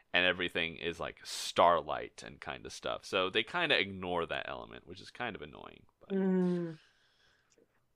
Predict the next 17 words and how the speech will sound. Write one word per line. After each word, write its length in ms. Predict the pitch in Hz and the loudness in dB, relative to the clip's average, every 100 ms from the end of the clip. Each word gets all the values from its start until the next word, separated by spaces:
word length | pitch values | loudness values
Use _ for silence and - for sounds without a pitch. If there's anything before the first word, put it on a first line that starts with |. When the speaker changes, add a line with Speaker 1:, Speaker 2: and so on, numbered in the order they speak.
| _ _ - | _ _ -2
Speaker 1:
Like, 100 | 98 67 | 2 4
I 100 | 107 | 4
love 320 | 107 110 104 | 6 4 4
these 240 | 95 92 - | 0 -8 -8
descriptions 640 | 90 - 78 - 80 80 | -12 -6 -6 -4 -10 -4
of 180 | 80 80 | -2 0
Lothlorien 800 | 82 69 - 58 55 50 55 76 | -2 -2 -6 -8 -6 -8 -8 -12
Speaker 2:
I 40 | - | -16
Speaker 1:
because 340 | - - 226 | -14 4 8
it 60 | 233 | 10
Speaker 2:
love 120 | 247 254 | 10 8
Speaker 1:
is 200 | 240 - | 6 2
very 220 | 202 220 | 10 10
Speaker 2:
Sam's 280 | 208 208 180 | 10 8 6
line 380 | 185 185 180 180 | 4 6 6 4
Speaker 1:
otherworldly. 80 | 170 | 2
Speaker 2:
of, 120 | 170 | 0